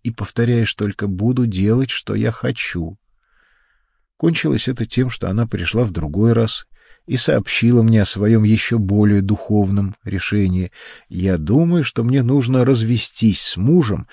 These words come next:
и вести подвижническую жизнь". Я ответил: "Разумеется, ведь и в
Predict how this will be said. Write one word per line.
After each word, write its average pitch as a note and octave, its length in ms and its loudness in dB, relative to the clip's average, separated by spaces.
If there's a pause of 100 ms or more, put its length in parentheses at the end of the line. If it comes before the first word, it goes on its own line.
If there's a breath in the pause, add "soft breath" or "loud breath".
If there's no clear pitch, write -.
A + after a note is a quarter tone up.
(320 loud breath)
и A2+ 100 -16
вести F#2+ 400 -2
подвижническую A2+ 1160 -2
жизнь". D2+ 400 -8
Я A#2+ 180 -2
ответил: F#2 560 -6 (560 soft breath)
"Разумеется, A2+ 800 0
ведь D#2+ 240 -10
и - 120 -12
в - 140 -18